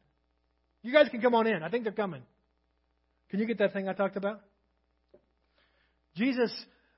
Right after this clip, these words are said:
at the end of his ministry, Justin, come here.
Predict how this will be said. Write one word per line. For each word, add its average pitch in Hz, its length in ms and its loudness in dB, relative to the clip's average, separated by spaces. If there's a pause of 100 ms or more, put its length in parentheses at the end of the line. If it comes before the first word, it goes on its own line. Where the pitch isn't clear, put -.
at 208 140 -6
the 208 140 -8
end 247 280 0
of 214 80 2
his 185 220 -6
ministry, 202 580 -4 (1900)
Justin, 240 360 4
come 226 140 -2
here. 220 180 0